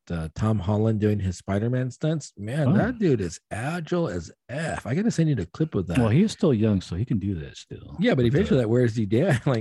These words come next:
Speaker 2: True,
Speaker 1: eventually
Speaker 2: true. But Tom Cruise now, Tom Cruise is what, over fifty, and he's, he's,
Speaker 1: Oh,
Speaker 2: he's,
Speaker 1: yeah.
Speaker 2: he's still trying to do all that stuff?
Speaker 1: <laughs>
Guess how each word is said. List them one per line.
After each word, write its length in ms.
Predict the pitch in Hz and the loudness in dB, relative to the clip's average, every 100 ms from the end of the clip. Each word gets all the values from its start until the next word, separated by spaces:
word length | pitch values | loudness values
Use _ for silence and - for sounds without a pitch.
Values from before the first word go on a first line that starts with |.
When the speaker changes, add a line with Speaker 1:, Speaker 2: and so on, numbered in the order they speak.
| 113 | 2
Speaker 2:
True, 240 | 131 208 | 4 4
Speaker 1:
eventually 100 | 127 | 4
Speaker 2:
true. 220 | 180 196 190 | 2 2 4
But 160 | 143 | 0
Tom 240 | - 180 233 | 0 2 2
Cruise 340 | - 214 214 | 4 4 6
now, 160 | 131 120 | 6 4
Tom 240 | - 233 | 0 -2
Cruise 220 | - 220 147 | 0 0 2
is 20 | |
what, 140 | 139 110 | 0 0
over 160 | 123 | -2
fifty, 460 | 135 147 156 - 180 | -2 -4 -4 -2 0
and 100 | 165 | 0
he's, 120 | 147 - | -4 -8
he's, 240 | 143 - 139 | -10 -6 -2
Speaker 1:
Oh, 80 | 139 | 0
Speaker 2:
he's, 100 | 98 | 2
Speaker 1:
yeah. 60 | |
Speaker 2:
he's 100 | 131 | 0
still 200 | - 160 | 2 0
trying 260 | - 160 147 | 2 2 4
to 60 | 156 | 4
do 60 | |
all 60 | 160 | 4
that 140 | 160 | 0
stuff? 260 | - 170 | -4 -8
Speaker 1:
<laughs> 60 | 180 | -8